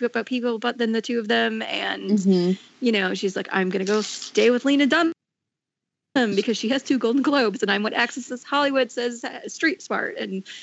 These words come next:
Speaker 1: just <laughs> storms out of there.
Speaker 2: I mean,
Speaker 1: Um,
Speaker 2: like, I agree. I don't think she actually met Lena Dunham. So, like, my, the other part of my brain is like, "Well, where did she go? Like, where did she
Speaker 1: I
Speaker 2: sleep
Speaker 1: know.
Speaker 2: that night?"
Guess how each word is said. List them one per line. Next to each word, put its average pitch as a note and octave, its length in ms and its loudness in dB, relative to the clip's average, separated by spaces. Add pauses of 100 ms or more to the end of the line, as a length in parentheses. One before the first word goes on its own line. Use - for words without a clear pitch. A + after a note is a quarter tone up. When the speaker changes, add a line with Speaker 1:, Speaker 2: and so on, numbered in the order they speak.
(100)
Speaker 1:
just - 420 -6 (460)
<laughs> - 400 -20
storms G#3+ 480 -2
out F#3+ 160 0
of F#3+ 100 -4
there. G#3 280 -10 (440)
Speaker 2:
I A#3 60 2
mean, C#4+ 160 4
Speaker 1:
Um, C#4 60 2
Speaker 2:
like, B3+ 180 0 (320)
I B3 100 0
agree. A3+ 340 2
I G3 160 0
don't A#3+ 160 -4
think A#3 160 -10
she - 140 -14
actually G3 340 -8
met F#3+ 240 -8
Lena F#3 200 -8
Dunham. F#3+ 280 -2
So, G3+ 120 -8
like, F#3 200 -4 (120)
my, F#3+ 340 -2 (280)
the F#3 200 -4 (1000)
other G3+ 240 2
part G#3+ 220 0
of - 20 -6
my F#3+ 100 -6
brain G3 180 -2
is G#3+ 60 -4
like, A#3 200 -8
"Well, F4 120 -8
where F#4 180 0
did G4 160 0
she E4+ 220 -4
go? E4 500 0
Like, B3+ 240 0
where D4 140 -4
did D#4+ 120 -6
she - 120 -2
Speaker 1:
I D4 120 6
Speaker 2:
sleep D4 120 10
Speaker 1:
know. D#4+ 220 6
Speaker 2:
that - 200 2
night?" F#3+ 400 0